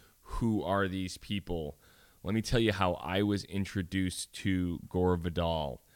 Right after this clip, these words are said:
A friend of mine said, "Hey, if you wanna see a weird movie, check out Gore Vidal's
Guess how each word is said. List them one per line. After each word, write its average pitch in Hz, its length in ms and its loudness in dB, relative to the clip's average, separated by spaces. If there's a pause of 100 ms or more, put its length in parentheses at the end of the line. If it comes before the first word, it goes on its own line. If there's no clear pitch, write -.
(920)
A 87 80 -6
friend 127 300 0
of 110 80 2
mine 90 340 2
said, 87 300 -2
"Hey, 90 560 0
if - 180 -12
you 92 100 -2
wanna 104 300 0
see 113 240 0
a 101 80 4
weird 98 460 2
movie, 104 500 2 (260)
check - 320 -2
out 110 300 0
Gore 98 260 4
Vidal's 98 720 4